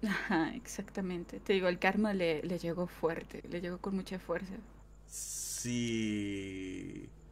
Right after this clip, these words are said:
Speaker 2: sí. Pero aún así, a pesar de que muchos primarcas, muchos primarcas decían, "Eh, los amos de la noche se están pasando de la raya, literalmente son la legión que más exterminatus han ordenado hasta la fecha".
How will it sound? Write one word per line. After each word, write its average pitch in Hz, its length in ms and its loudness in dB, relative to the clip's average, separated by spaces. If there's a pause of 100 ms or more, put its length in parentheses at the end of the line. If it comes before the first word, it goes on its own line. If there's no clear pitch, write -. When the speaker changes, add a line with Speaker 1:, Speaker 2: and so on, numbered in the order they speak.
(340)
Speaker 2:
sí. 95 760 -4 (800)
Pero 113 180 0
aún 117 120 0
así, 131 420 2 (180)
a 110 100 0
pesar 113 240 -2
de 127 100 0
que 127 100 2
muchos 151 840 6
primarcas, 123 760 4 (300)
muchos 208 560 8
primarcas 160 460 6
decían, 127 440 4 (340)
"Eh, 135 300 2
los 117 340 2
amos 139 280 6
de 143 100 4
la 139 100 6
noche 139 260 2
se 143 80 -4
están 131 220 2
pasando 127 440 4
de 127 80 2
la 113 120 2
raya, 120 360 2
literalmente 135 760 4
son 151 180 4
la 151 80 10
legión 147 340 2
que 147 100 2
más 131 220 4
exterminatus 127 760 0
han 131 100 2
ordenado 127 420 2
hasta - 180 2
la 120 80 -2
fecha". - 560 0